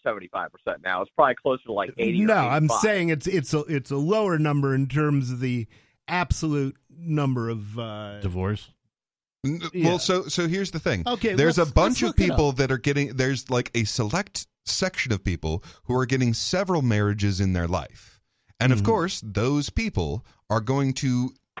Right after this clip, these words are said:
Speaker 4: have more failures in their marriages because that's how that
Speaker 2: Mm-hmm.
Speaker 4: works. Now, a big
Speaker 2: Unless
Speaker 4: chunk of
Speaker 2: they're
Speaker 4: people
Speaker 2: polyamorous and they just collect 'em.
Speaker 4: a big chunk of people are not having any divorces.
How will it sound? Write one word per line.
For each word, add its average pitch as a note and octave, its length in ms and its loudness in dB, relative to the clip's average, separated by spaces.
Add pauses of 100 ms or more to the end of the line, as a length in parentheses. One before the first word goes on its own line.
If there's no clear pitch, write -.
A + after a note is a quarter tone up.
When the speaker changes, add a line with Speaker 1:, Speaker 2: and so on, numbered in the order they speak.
(180)
Speaker 4:
have A#2 380 0
more A2+ 260 2
failures A2 600 0
in G#2+ 60 4
their G2+ 120 4
marriages E2+ 640 0 (600)
because A#2 280 0
that's A2+ 240 0
how G#2+ 140 0
that F#2 140 -4
Speaker 2:
Mm-hmm. G#2+ 80 0
Speaker 4:
works. - 340 -2 (320)
Now, B2 340 0 (460)
a A2 80 0
big D3+ 340 0
Speaker 2:
Unless D#3+ 100 6
Speaker 4:
chunk G#3 200 4
of - 60 -2
Speaker 2:
they're F3+ 80 4
Speaker 4:
people C3+ 180 4
Speaker 2:
polyamorous B2+ 800 2
and G2+ 140 -2
they G2+ 80 -4
just F#2+ 260 -8 (240)
collect C3 480 0
'em. E2 220 -4 (280)
Speaker 4:
a B2 60 -2
big E3+ 220 0
chunk A3+ 260 0
of D3 100 -8
people G#2 440 0 (320)
are A#2 160 4
not C3 320 2
having G3 260 0
any C4 180 0
divorces. G#2 720 -4